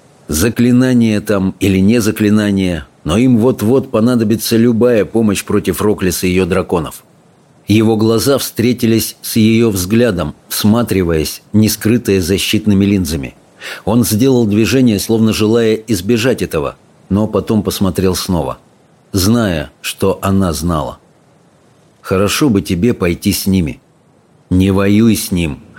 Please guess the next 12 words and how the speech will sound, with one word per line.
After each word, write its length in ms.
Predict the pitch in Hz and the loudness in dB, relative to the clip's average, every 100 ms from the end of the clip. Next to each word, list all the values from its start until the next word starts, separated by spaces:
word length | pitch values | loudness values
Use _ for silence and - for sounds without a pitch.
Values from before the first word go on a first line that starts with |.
| - - | -12 -2
уловила 500 | 107 104 113 104 101 | 0 2 2 2 2
она 220 | 110 117 | 0 0
за 140 | 101 | 0
этими 240 | 98 98 95 | 0 -2 -2
словами — 580 | - 104 101 90 71 - _ - | 0 0 0 -2 -8 -14 _ -8
за 200 | 85 110 | -2 -2
страхом 560 | - 127 123 - 87 87 | 0 -2 -2 -2 -6 -2
того, 280 | 107 113 | 0 0
что 220 | 95 - 101 | -2 -2 -4
случится, 760 | - 101 - 131 - 147 - - | -2 -2 0 -2 -2 -8 -8 -6
он 160 | 90 85 | -4 -2
знал, 440 | 87 98 85 | 0 0 -2